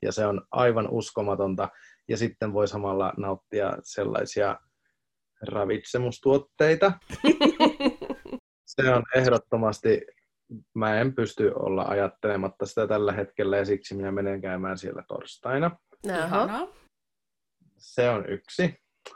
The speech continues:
Speaker 1: Sitten, sitten tuota, toisena menovinkkinä sanon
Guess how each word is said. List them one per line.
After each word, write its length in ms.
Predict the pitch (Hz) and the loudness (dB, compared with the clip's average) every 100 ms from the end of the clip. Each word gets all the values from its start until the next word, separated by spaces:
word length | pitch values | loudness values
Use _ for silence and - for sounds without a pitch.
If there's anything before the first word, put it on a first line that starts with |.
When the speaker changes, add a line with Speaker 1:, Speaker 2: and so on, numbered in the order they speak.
| _ _ - | _ _ -20
Speaker 1:
Sitten, 840 | - 127 120 _ - 117 110 104 - - _ _ _ _ _ _ _ _ _ - - | -10 -8 -8 _ -2 -2 -2 -8 -14 -20 _ _ _ _ _ _ _ _ _ -20 -12
sitten 680 | - 107 - - 98 92 95 | -8 -8 -10 -10 -8 -8 -8
tuota, 500 | 101 95 90 101 95 - _ _ _ _ _ _ - _ _ _ _ _ _ _ _ _ _ _ _ _ _ _ | -4 -4 -4 -4 -4 -8 _ _ _ _ _ _ -20 _ _ _ _ _ _ _ _ _ _ _ _ _ _ _
toisena 340 | 135 131 127 120 | 4 4 4 0
menovinkkinä 600 | 117 110 107 104 110 98 | 0 0 -2 -4 -6 -6
sanon 320 | 104 98 | -4 -4